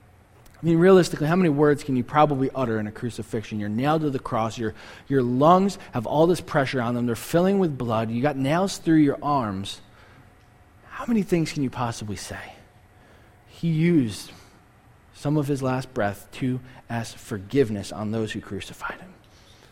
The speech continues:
That's crazy. And lastly, what is one of the worst things that you can do to someone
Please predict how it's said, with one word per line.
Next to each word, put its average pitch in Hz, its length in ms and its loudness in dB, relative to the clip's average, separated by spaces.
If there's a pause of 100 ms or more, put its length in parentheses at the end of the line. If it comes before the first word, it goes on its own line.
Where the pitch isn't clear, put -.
(760)
That's - 160 -14
crazy. - 480 -8 (3500)
And 151 120 2
lastly, 147 540 2 (1200)
what 202 140 -4
is 160 120 2
one 151 220 2
of 131 160 0
the 147 180 2
worst 139 720 -4
things 131 540 -2 (440)
that 123 320 -2 (200)
you 151 120 0
can 139 180 0
do 147 220 4
to 139 80 -4
someone 135 540 -2